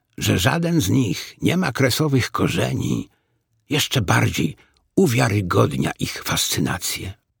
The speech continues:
Niniejsza książka nie jest podobna do innych książek o Lwowie. To oczywisty obraz miasta i jego mieszkańców, bez idealizacji czy retuszu. To ostatnie półwiecze polskiego Lwowa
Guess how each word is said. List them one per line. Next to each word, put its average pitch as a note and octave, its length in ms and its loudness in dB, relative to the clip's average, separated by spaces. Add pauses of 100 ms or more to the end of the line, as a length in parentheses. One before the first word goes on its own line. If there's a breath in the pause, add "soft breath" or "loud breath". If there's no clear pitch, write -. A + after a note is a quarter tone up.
(1600)
Niniejsza G3+ 500 6
książka - 720 0 (360)
nie A#3 160 4
jest G#3+ 240 -2
podobna - 500 2
do - 200 -4
innych C2+ 500 0
książek - 580 -2
o - 20 -6
Lwowie. - 440 -6 (760 loud breath)
To F#3 240 6
oczywisty A#2+ 540 2
obraz A2 340 4
miasta F#2+ 460 2
i F#2+ 120 -2
jego E2+ 240 0
mieszkańców, - 880 -2 (340)
bez - 520 0
idealizacji G2+ 1080 -2 (100)
czy - 240 -2
retuszu. - 500 -4 (920 soft breath)
To - 160 4
ostatnie E3+ 500 2
półwiecze C#3+ 580 2
polskiego C3 600 0
Lwowa C2+ 680 -6